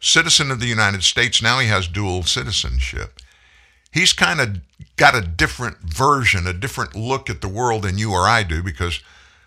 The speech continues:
we didn't, most of us didn't grow up in the U K. We don't understand all of their politics. We learned a lot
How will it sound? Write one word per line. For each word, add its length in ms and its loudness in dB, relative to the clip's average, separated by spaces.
we 140 0
didn't, 480 -4
most 260 -2
of 120 0
us 100 -2
didn't 280 -2
grow 280 4
up 240 2
in 80 -4
the 80 0
U 200 -4
K. 300 2
We 140 -2
don't 180 0
understand 680 0
all 180 4
of 80 -2
their 160 0
politics. 760 0
We 180 0
learned 440 2
a 60 2
lot 520 4